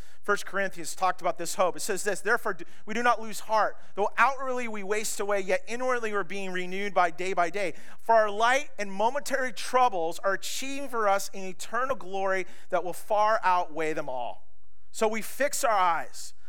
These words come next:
not on what is seen, but on what is unseen. Since what is seen is temporary, but what is unseen is eternal. That's our better hope.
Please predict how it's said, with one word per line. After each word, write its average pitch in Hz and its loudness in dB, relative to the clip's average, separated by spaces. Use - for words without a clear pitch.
not 247 4
on 277 0
what 247 2
is 196 0
seen, 254 0
but 208 0
on 214 0
what 220 0
is 208 -2
unseen. 214 -2
Since - 2
what 233 0
is 220 -2
seen - -2
is 214 -2
temporary, 220 0
but 185 -4
what 190 0
is 170 -2
unseen 175 -2
is 147 -4
eternal. 156 -4
That's 254 0
our 214 -2
better 156 0
hope. - -6